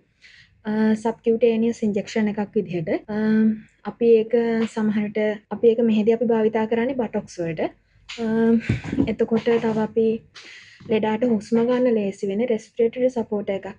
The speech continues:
විදිහට පාවිච්චි කරනවා. ඒ කියන්නේ ස්ටිරොයිඩ් එක. අ, පාවිච්චි කරන්න නිසා අපි හැම, අනිවාර්යෙන් අපි හැම රෝගියෙක්ගෙම දෛනිකව, අ,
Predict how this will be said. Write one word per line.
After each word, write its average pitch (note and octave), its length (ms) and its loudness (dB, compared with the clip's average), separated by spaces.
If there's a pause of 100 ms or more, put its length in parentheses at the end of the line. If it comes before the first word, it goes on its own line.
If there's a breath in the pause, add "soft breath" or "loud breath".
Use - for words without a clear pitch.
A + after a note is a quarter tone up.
විදිහට A#3 380 -2
පාවිච්චි C4+ 520 -6
කරනවා. D#3+ 440 -4
ඒ F#3+ 80 -8
කියන්නේ A3 260 -2
ස්ටිරොයිඩ් E3+ 480 -4
එක. D#3 80 -10 (200)
අ, G#3 80 -4 (480 loud breath)
පාවිච්චි A3+ 400 0
කරන්න A3+ 360 2
නිසා A3 280 -2
අපි B3 200 -2
හැම, G3+ 140 2
අනිවාර්යෙන් G3+ 580 0
අපි B3 180 -2
හැම A3 200 -2
රෝගියෙක්ගෙම G3+ 800 -4 (580 loud breath)
දෛනිකව, A#3 640 2 (380)
අ, G#3+ 100 -4